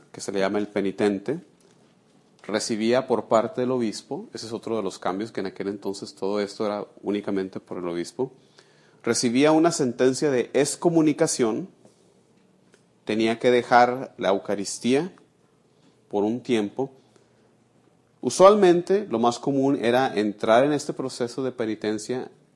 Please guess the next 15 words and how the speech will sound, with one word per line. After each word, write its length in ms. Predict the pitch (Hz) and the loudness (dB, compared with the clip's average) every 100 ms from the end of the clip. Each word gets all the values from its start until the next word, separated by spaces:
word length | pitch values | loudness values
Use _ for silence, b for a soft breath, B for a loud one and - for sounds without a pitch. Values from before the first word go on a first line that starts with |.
| _ - | _ -4
al, 460 | 95 95 90 87 - | -2 -2 -4 -4 -4
al 180 | 90 | -2
inicio 420 | 95 101 101 - 117 | 0 -2 -2 -2 0
de 60 | |
la 140 | 101 - | 0 0
cuaresma, 540 | 101 95 - 143 185 _ _ _ _ _ _ - | 2 2 0 -6 -10 _ _ _ _ _ _ -6
quedaban 360 | 104 98 110 156 | 2 4 4 2
expulsados 1000 | 156 - 123 107 123 113 127 165 - - | 0 -2 -4 2 6 6 6 0 -8 -8
de 100 | 107 | -6
la 80 | 104 | -4
iglesia 380 | 104 104 - 139 | -2 -4 -6 -6
por 160 | 113 | -6
los 180 | 101 98 | -6 -8
cuarenta 420 | - 101 107 123 | -2 -2 0 -2
días 480 | 117 117 139 160 - | 0 2 0 -4 -14